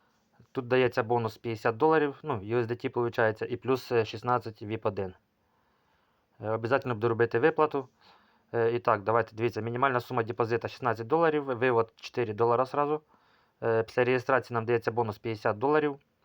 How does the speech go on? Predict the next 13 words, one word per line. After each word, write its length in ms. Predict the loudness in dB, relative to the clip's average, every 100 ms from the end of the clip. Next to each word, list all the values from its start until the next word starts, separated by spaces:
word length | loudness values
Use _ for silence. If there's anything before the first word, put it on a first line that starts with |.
| _ _ _ _ _ _ _ _ _ _ _ _ _ _ _ _ _ -4
Е, 180 | -2
по 140 | 0 2
времени 320 | 2 2 0
вони 180 | 0 -2
поступають 480 | -6 -2 2 2 0
в 40 |
течение 380 | -4 -4 -2 -4 _
трьох 320 | 2 2 2
минут. 500 | -6 -4 -4 -4 -8 -12
Комісія 460 | -6 -6 -2 0
за 140 | 2 2
вивод 340 | 2 0 -2 -4
ноль. 260 | -2 -2